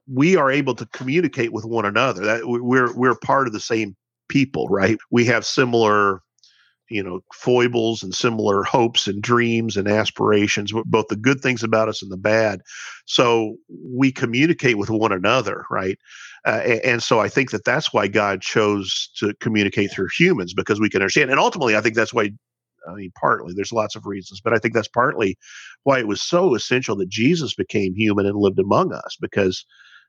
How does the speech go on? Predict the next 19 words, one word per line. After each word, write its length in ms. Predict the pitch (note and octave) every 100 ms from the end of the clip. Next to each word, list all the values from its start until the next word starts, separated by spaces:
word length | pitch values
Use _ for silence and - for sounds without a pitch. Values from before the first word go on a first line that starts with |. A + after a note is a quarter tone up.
| -
you 100 | G#2
know, 80 | F#2+
he 140 | C3+ C3
could, 220 | A#2 G#2 _ _ -
well, 300 | C#3+ G2 _ -
the 60 | A2
Hebrew 260 | C#3+ B2 A2
writer 260 | A2 G2+
says 220 | - F#2+
this 160 | A2+ B2
as 120 | G2
well, 180 | C3 B2+
he 160 | F#2 C3
could 280 | - F#2+ -
understand. 920 | C3 A2 G2 - A#2 A#2 C3 E2+ C#2
He, 120 | A2 A#2
he, 200 | A#2 A#2
he 220 | A#2 B2
was 280 | A#2 F#2+